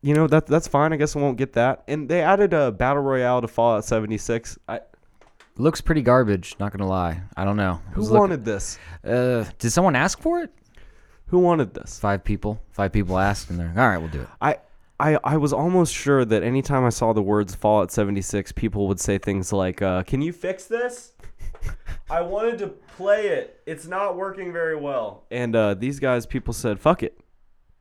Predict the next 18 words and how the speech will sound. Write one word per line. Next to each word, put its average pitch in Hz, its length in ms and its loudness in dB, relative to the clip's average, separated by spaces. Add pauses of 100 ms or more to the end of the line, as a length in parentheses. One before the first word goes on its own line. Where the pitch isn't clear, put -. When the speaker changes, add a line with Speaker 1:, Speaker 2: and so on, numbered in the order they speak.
(1400)
Speaker 2:
We're 110 100 -2
Speaker 1:
Battle 165 240 8
Speaker 2:
gonna 151 140 6
Speaker 1:
Royale 165 220 4
mode. 156 720 8 (280)
Speaker 2:
<laughs> - 160 -20
In 147 100 4
the 147 80 4
circle's 170 460 6
a, 95 360 4
a 87 60 -2
flaming 139 480 4
wall 117 340 4
of, 85 140 -4
I'm, 85 260 -6
I'm 95 140 -6
sure, 104 260 -4
nuclear 107 760 2